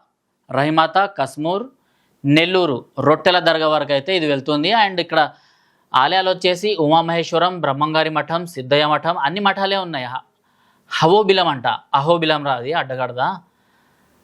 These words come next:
అహోబిలం, బనగానిపల్లె, అచ్చమ్మ ఇల్లు, యాగంటి, రవ్వలకొండ, మహానంది, మహానంది, యాగంటి, అహోబిలం,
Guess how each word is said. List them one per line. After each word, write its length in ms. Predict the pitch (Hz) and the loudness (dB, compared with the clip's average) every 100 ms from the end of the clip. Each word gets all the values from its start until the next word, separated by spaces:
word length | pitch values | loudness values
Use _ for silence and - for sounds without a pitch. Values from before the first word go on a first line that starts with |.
| _ - | _ 0
అహోబిలం, 600 | 139 165 170 170 196 247 - 147 | 2 4 4 2 2 -4 -12 -2
బనగానిపల్లె, 680 | 135 143 160 170 165 160 175 | 0 2 2 0 0 0 -2
అచ్చమ్మ 460 | - 117 - 156 | -4 -8 -4 -2
ఇల్లు, 340 | 156 156 180 202 | -2 -2 -2 -2
యాగంటి, 640 | 127 123 131 151 139 202 | 0 0 0 -4 -4 -2
రవ్వలకొండ, 600 | 143 127 147 139 143 151 | 0 0 0 -2 -2 -2
మహానంది, 720 | 190 139 123 143 143 139 139 | -2 -2 -4 -2 -2 -4 -4
మహానంది, 580 | 135 131 147 160 156 156 | -2 0 0 -2 -4 -4
యాగంటి, 720 | 151 135 135 151 143 151 160 _ _ _ _ - | 0 0 0 -6 -8 -8 -10 _ _ _ _ 0
అహోబిలం, 640 | 131 151 151 151 156 165 | 2 2 2 2 0 -4